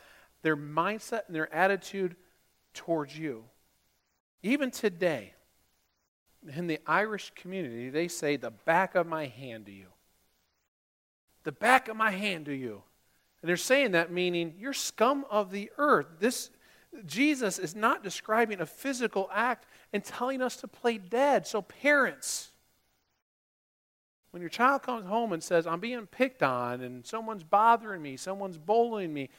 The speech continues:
don't pull this passage out and say, "Well, Jesus tells you just to turn the other side of your cheek." That's not what it's talking about. It's about, about insult. Nowhere does it say in this passage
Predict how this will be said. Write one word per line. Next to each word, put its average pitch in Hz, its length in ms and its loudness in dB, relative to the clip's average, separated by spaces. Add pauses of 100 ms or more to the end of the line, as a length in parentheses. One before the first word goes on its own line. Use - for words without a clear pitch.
(340)
don't 302 300 4
pull 277 240 2
this 247 220 -4
passage 190 500 -4
out 151 240 2
and 156 160 -10
say, 139 460 0 (340)
"Well, 151 100 -14
Jesus 190 400 -10
tells 185 280 -8
you 190 80 -12
just 175 240 -12
to 190 40 -18
turn 170 260 -12
the 160 120 -10
other 160 160 -8
side 151 200 -16
of 156 60 -10
your 165 120 -10
cheek." - 480 -18 (1400)
That's 170 180 -10
not 226 120 -2
what 226 100 2
it's 196 100 -6
talking 240 200 2
about. 190 100 -4
It's 165 100 -14
about, 196 320 0
about 175 240 -2
insult. 220 520 -2 (200)
Nowhere 262 480 2
does 240 180 0
it 220 140 -4
say 196 380 2
in 160 120 -6
this 185 180 -4
passage 202 760 -2